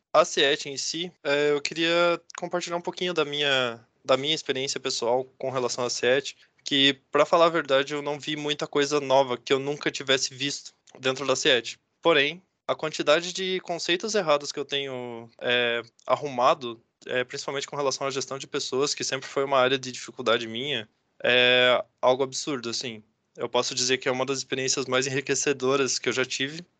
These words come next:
com relação à promoção de eventos, com relação a trabalho mesmo. E eu gostaria de convidar a todos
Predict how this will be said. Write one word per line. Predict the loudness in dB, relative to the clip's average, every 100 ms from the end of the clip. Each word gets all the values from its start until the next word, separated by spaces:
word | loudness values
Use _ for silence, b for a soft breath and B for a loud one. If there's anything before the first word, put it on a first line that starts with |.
| _
com | _
relação | 0 0 0
à | -4
promoção | -4 -4 -4 -4
de |
eventos, | -2 0 0 -2
com | -10 -6
relação | -4 -2 2 4
a | 4 2 -2 b 2
trabalho | 4 8 8 6 2
mesmo. | -4 -4 -8 -18 _
E | -4 2 4
eu | 4
gostaria | 4 0 2 2
de | 2
convidar | 0 2 4 4
a |
todos | 4 0 0 -2 -2 -4 -6